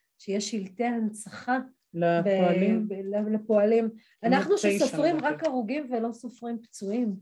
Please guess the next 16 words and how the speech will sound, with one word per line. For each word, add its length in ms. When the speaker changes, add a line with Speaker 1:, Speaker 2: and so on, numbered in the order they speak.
Speaker 2:
נכון. 380
Speaker 1:
אנחנו 300
שסופרים 580
רק 200
הרוגים 460
ולא 240
את 140
בני 180
המשפחה 500
שלהם. 300
היום 320
אני 180
יושבת 420
לידך 480
כבת 580
לאבא 600